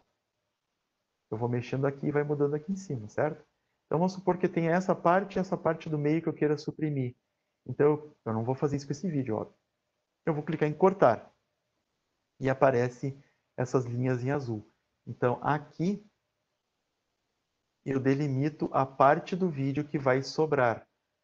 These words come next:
Então, por exemplo, é, essa partezinha aqui vai ser,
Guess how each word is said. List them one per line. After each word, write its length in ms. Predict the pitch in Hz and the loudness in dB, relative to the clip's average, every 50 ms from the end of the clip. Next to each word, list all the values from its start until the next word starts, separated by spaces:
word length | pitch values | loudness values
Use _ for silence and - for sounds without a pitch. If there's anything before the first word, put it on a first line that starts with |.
| _ _ | _ _
Então, 120 | - 113 | -12 -10
por 140 | 107 - 123 | -8 -4 -4
exemplo, 580 | 123 110 113 113 113 113 - 123 127 127 - _ _ _ _ _ _ _ _ _ _ _ _ - - | -4 -2 -2 -4 -4 -4 -4 -6 -6 -6 -8 _ _ _ _ _ _ _ _ _ _ _ _ -8 -4
é, 440 | 107 107 107 104 107 107 104 101 - _ _ _ _ _ _ _ _ _ _ _ _ _ _ _ _ - | -2 0 0 0 0 -2 -6 -8 -12 _ _ _ _ _ _ _ _ _ _ _ _ _ _ _ _ -4
essa 240 | - 127 127 - 147 | -2 -2 0 0 0
partezinha 640 | 135 - 143 131 131 - 135 120 110 113 123 131 127 | 2 2 2 0 2 -2 -6 -4 -4 -4 -4 -4 -4
aqui 300 | 120 - - 120 123 131 | -4 -6 -6 -4 -4 -4
vai 280 | 135 139 135 135 131 131 | -6 -6 -4 -2 -4 -4
ser, 400 | 131 - - 123 120 120 120 | -4 -6 -6 -6 -6 -6 -12